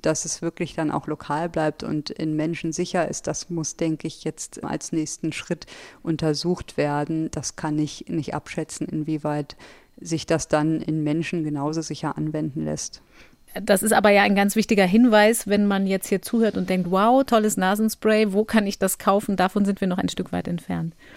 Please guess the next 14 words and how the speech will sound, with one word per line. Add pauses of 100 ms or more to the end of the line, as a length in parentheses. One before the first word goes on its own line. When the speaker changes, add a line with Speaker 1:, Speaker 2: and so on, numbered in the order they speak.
(300)
Speaker 1:
Ja,
leider.
Also
das
ist
trotzdem
wichtig,
sowas
zu
entwickeln
und
zu
zeigen.
Und